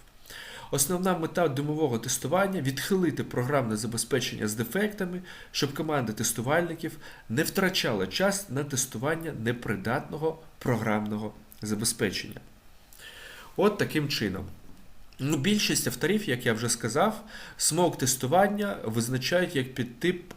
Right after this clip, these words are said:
acceptance testing, приймального тестування. Е, тим не менше, е, є автори, які, які, е, стверджують, що можна вважати, е,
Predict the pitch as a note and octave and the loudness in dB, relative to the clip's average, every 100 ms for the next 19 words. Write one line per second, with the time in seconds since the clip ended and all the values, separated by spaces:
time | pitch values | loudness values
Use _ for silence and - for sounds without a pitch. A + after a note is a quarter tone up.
0 | - - - F3+ - G#2+ - - A2 - | -4 2 6 6 4 -2 -2 2 2 2
1 | A#2 G2+ - C3+ D#3+ C#3+ G2+ F#2 - - | -4 -6 0 2 4 2 2 -4 -8 -8
2 | - A2+ A2+ B2+ - - - - - - | -8 -8 -8 -10 -14 -18 -20 -16 -14 -12
3 | - - - G#3 G#3 G#3+ G#3+ G3+ A3 - | -12 -12 -2 0 6 6 6 4 4 6
4 | G#3+ F3+ - A2 G#2 B2 F#3+ - B2+ - | 6 4 2 4 4 4 2 4 2 2
5 | D#3 G#3+ G#3 D3 - D#3 A#2+ C3 C3 F3+ | 4 4 4 2 0 -2 2 2 2 0
6 | G#3 G#3 - - A2 A2 G#2+ G2 G#2 - | 2 2 0 -8 -8 -4 -2 -2 -4 -8
7 | - - - D3+ G3 F3+ G3 F#3+ - C3 | -6 -2 0 4 4 4 2 2 2 2
8 | D#3 D3+ B2+ G#2+ A2+ C3+ G3+ G#3 A3 G#3+ | 4 4 2 0 2 6 6 4 -2 -4
9 | - - - - - G#2 | -12 -18 -18 -12 -6 -2